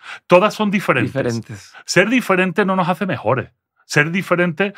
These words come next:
Speaker 1: no nos hace especiales en el sentido de levantar la calidad del ser
Speaker 2: Barrin
Speaker 1: humano.
Speaker 2: lo, Barrin lo decía, somos especiales todos de alguna manera en su canción. <laughs>
Speaker 1: Claro, pero ¿y qué? O sea, exactamente, ¿y pero y qué?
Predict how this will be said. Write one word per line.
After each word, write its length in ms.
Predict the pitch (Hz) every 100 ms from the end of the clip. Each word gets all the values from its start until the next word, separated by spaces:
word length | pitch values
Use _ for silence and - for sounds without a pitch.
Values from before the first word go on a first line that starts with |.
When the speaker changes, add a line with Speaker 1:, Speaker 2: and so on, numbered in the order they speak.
| - -
Speaker 1:
no 100 | 147
nos 120 | 160
hace 360 | 165 180 160 - -
especiales 760 | 165 - - 123 143 139 165
en 120 | 160 151
el 120 | 127
sentido 380 | 120 110 135 147
de 140 | 160 - -
levantar 580 | 143 135 127 123 147
la 160 | 170 175
calidad 400 | 165 131 120 151
del 180 | 143 143
ser 140 | -
Speaker 2:
Barrin 140 | 127 127
Speaker 1:
humano. 200 | 156 165
Speaker 2:
lo, 40 |
Barrin 240 | 131 139 165
lo 60 |
decía, 320 | 135 120 160 147
somos 180 | 135
especiales 460 | 151 135 123 131 139
todos 400 | 131 135 139 -
de 80 | -
alguna 180 | 120 131
manera 320 | 120 117 120
en 80 | 113
su 80 |
canción. 380 | 120 107 - 117
<laughs> 360 | 131 131 151 -
Speaker 1:
Claro, 480 | - 110 127 185 220
pero 220 | 156 135 147
¿y 220 | 170 147 294
qué? 320 | - 147 113 - - -
O 40 |
sea, 180 | 175 165
exactamente, 540 | 127 165 156 170 175
¿y 40 | 151
pero 240 | 156 143
y 160 | 139 123
qué? 240 | 156 143